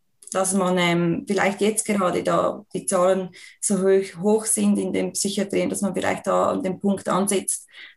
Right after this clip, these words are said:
die Eltern ermutigt, ähm, Bindung aufzubauen, eben nicht nur via Medien, halt so, wo die Ausweichmöglichkeit ja bei den Jugendlichen sehr stark ist, man sieht sich ja trotzdem,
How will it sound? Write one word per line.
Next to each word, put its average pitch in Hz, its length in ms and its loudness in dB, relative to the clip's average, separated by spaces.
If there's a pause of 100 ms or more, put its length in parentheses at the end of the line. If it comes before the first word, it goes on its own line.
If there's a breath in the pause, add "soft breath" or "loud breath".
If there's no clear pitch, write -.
(120)
die 214 140 0
Eltern 202 260 2
ermutigt, 202 960 -2 (840)
ähm, 175 680 2 (180)
Bindung 202 340 4
aufzubauen, 185 800 0 (420 loud breath)
eben 185 320 2
nicht 202 240 0
nur 196 260 0
via 190 240 4
Medien, 214 640 2 (1200)
halt 196 360 0
so, - 340 -8
wo 185 180 0 (120)
die 190 140 0
Ausweichmöglichkeit 202 1500 0
ja 196 120 2
bei 180 120 2
den 185 140 2
Jugendlichen 196 580 0
sehr 180 120 0
stark 185 440 -2
ist, 208 140 0
man 180 140 0
sieht 196 260 0
sich 208 140 -2
ja 185 100 0
trotzdem, 208 600 -2